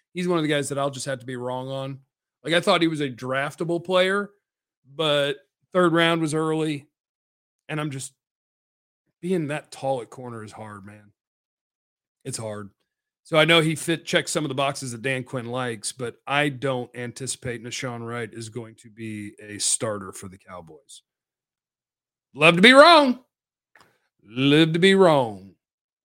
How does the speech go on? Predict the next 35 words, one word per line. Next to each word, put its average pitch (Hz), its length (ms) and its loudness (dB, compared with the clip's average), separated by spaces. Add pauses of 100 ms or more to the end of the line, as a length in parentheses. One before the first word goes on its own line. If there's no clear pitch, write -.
(200)
That 131 100 -6
would 127 100 -6
be 135 100 -4
good. 123 360 -6 (840)
All 190 100 8
right, 233 220 6
team. 233 400 4 (580)
I 180 60 -12
don't 196 100 -10
really 175 120 -8
have 151 160 -10
anything 139 200 -12
else 117 140 -16
today, 120 200 -16
do 143 180 -10
I? 147 80 -10
Let 139 100 -10
me 131 80 -10
see. 120 400 -14 (840)
Uh, 160 360 -10
do 160 120 -6
you 165 60 -2
see 180 160 -2
Dallas 170 360 4
winning 160 180 0
all 151 180 0
six 165 300 -6
N 151 100 -4
F 143 80 -8
C 156 120 -6
East 135 260 -10
games 113 240 -12
this 117 140 -14
year? 104 100 -16
No. 120 540 -4